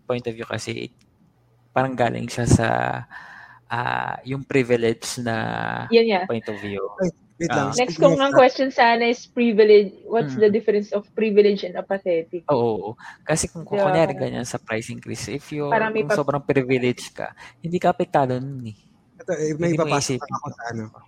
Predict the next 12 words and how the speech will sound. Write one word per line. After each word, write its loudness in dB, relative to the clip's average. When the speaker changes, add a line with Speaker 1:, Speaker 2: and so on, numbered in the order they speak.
Speaker 3:
May -8
papasok -6
Speaker 2:
Enola 6
Speaker 3:
sa -2
Speaker 2:
Holmes? 2
Speaker 3:
Oo. -6
Speaker 1:
Ay, 0
okay. -2
Speaker 3:
Yan, -2
oo. -2
Kasi, -2
Speaker 1:
Ah. -12